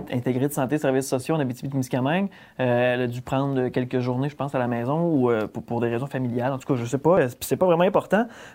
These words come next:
mais, euh, on a remarqué que justement, bon, cette personne-là, Caroline Roy, qui est P D G,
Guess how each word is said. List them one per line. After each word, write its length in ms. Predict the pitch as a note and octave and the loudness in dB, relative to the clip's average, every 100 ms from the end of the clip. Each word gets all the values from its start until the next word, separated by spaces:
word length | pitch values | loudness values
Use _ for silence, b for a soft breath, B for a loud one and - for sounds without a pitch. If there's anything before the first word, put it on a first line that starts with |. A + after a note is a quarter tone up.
| - | 2
mais, 320 | C#3+ F3+ F#3 | 6 6 6
euh, 200 | C#3+ C3 | 6 6
on 80 | B2+ | 4
a 60 | C3+ | 4
remarqué 340 | C3+ B2+ F#3+ | 2 0 0
que 100 | F3 | 0
justement, 280 | B2+ C3+ C#3+ | 0 0 0
bon, 140 | A#2 | -2
cette 180 | - A2+ | -6 -2
personne-là, 600 | - C#3+ C#3+ C#3+ F#3 G3 | -2 0 2 6 6 6
Caroline 360 | E3 B2 B2 B2+ | 2 0 2 4
Roy, 180 | C3+ E3 | 4 4
qui 140 | C#3+ | 0
est 40 | |
P 80 | B2 | -4
D 120 | A#2+ | -2
G, 240 | A#2+ D#3+ | -2 -4